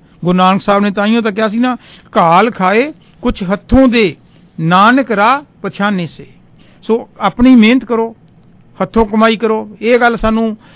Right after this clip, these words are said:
ਅ, ਪਿਆਰੇ ਸਰੋਤਿਓ, ਸਮਝਣ ਦੀ ਲੋੜ ਹੈ ਵੀ ਸੰਤ ਜਨ ਜ਼ਰੂਰੀ ਨਹੀਂ ਕਿ ਵਧੀਆ ਕੱਪੜੇ ਪਾਏ ਹੋਣ। ਸੰਤ ਜਨ ਤਾਂ ਇੱਕ ਮੋਚੀ ਵੀ ਹੋ ਸਕਦਾ ਹੈ, ਸੰਤ ਜਨ ਇੱਕ ਰਕਸ਼ਾ ਵਾਲਾ ਵੀ ਹੋ ਸਕਦਾ, ਸੰਤ ਜਨ ਇੱਕ ਡਾਕਟਰ ਵੀ ਹੋ ਸਕਦਾ ਹੈ, ਸੰਤ ਜਨ ਇੱਕ ਟੀਚਰ ਵੀ ਹੋ ਸਕਦਾ ਹੈ।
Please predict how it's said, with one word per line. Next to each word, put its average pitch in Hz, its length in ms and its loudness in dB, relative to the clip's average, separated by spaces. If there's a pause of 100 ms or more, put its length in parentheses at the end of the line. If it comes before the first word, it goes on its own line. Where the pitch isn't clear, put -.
(360)
ਅ, 196 40 0
ਪਿਆਰੇ 214 280 2
ਸਰੋਤਿਓ, 214 360 -2
ਸਮਝਣ 220 320 -2
ਦੀ 214 140 -4
ਲੋੜ 196 160 -2
ਹੈ 208 60 -2
ਵੀ 208 100 -6
ਸੰਤ 202 260 -4
ਜਨ 214 180 -2
ਜ਼ਰੂਰੀ 208 280 0
ਨਹੀਂ 233 120 0
ਕਿ 240 80 0
ਵਧੀਆ 220 300 0
ਕੱਪੜੇ 190 320 -4
ਪਾਏ 180 240 -2
ਹੋਣ। 247 160 -6
ਸੰਤ 240 240 -6
ਜਨ 247 180 -6
ਤਾਂ 247 80 -6
ਇੱਕ 220 80 -8
ਮੋਚੀ 220 380 -4
ਵੀ 247 120 -2
ਹੋ 185 100 -4
ਸਕਦਾ 131 320 -12
ਹੈ, 139 60 -20 (220)
ਸੰਤ 214 180 -4
ਜਨ 254 180 -4
ਇੱਕ 254 100 -8
ਰਕਸ਼ਾ 202 300 -6
ਵਾਲਾ 233 180 2
ਵੀ 202 140 -6
ਹੋ 175 80 -4
ਸਕਦਾ, 151 280 -10
ਸੰਤ 202 240 -10
ਜਨ 240 160 -6
ਇੱਕ 247 140 -8
ਡਾਕਟਰ 180 360 -4
ਵੀ 226 120 -6
ਹੋ 190 100 -6
ਸਕਦਾ 156 300 -14
ਹੈ, 151 80 -18 (300)
ਸੰਤ 214 220 -2
ਜਨ 247 160 -2
ਇੱਕ 240 120 -4
ਟੀਚਰ 247 300 -2
ਵੀ 226 160 -2
ਹੋ 175 120 0
ਸਕਦਾ 143 320 -10
ਹੈ। - 40 -20